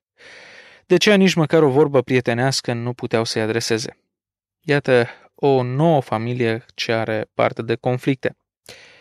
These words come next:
Discriminarea aceasta nu aduce nimic bun. Dar nu numai hainele și cuvintele lui Iosif atrăgeau antipatia fraților lui. Iosif a visat un vis și le-a istorisit fraților săi, care l-au urât și mai mult. El a zis,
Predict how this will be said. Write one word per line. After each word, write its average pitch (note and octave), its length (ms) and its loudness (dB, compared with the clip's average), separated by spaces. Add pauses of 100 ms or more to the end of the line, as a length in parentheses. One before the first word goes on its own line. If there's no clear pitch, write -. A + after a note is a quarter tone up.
(240)
Discriminarea E3 680 2
aceasta C3 400 -4
nu C3 380 -8
aduce B2 360 -10
nimic A2 260 -12
bun. G#2+ 200 -12 (680)
Dar E3+ 200 2
nu A3+ 100 -2
numai F3 260 2
hainele D#3 480 0
și B2+ 260 -6
cuvintele C#3 540 0
lui A#2+ 180 0
Iosif C#3 360 -2
atrăgeau A#2+ 560 0
antipatia B2 680 -2
fraților A#2+ 520 -6
lui. A2 180 -10 (960)
Iosif A3 340 2
a F#3+ 100 4
visat E3+ 340 0
un D3+ 140 0
vis A2+ 300 -4
și - 180 -10
le-a B2 140 0
istorisit C#3 560 0
fraților C#3+ 460 0
săi, D3 260 0
care C3+ 240 -4
l-au C3 220 2
urât C3+ 240 0
și - 180 -8
mai B2+ 160 -8
mult. - 280 -16 (500)
El C#3 220 2
a B2+ 60 4
zis, B2 300 -4